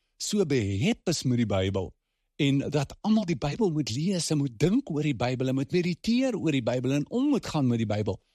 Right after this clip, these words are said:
Want dis een van die groot hoë weë na hierdie nuwe bewussyn toe. En dan is daar jou eie ervaring.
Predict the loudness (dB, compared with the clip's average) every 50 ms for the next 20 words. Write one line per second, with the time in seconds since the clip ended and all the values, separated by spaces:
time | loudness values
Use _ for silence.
0 | _ _ -4 -2 -2 -2 -2 _ _ _ _ -4 -2 -2 0 0 -2 -2 0 0
1 | 0 0 -2 -4 -12 -12 -8 -4 -2 0 0 2 2 2 0 -2 -4 -12 -20 -20
2 | _ _ _ _ _ _ _ _ _ _ _ _ -6 -4 -2 0 0 0 0 0
3 | 0 0 0 0 0 -2 -2 -4 -6 -10 _ _ _ _ _ -4 -2 0 0 0
4 | 0 2 2 2 0 0 0 0 0 -2 -2 -2 -2 -4 -4 -4 -4 -4 -6 -8
5 | -10 -12 -12 -12 _ _ _ _ _ _ _ _ -4 -2 0 0 2 0 0 0
6 | 0 0 0 0 0 -2 -2 -2 -2 0 0 0 -2 -2 -6 -6 -8 -6 -4 -2
7 | -2 -2 -2 -4 -6 -8 -12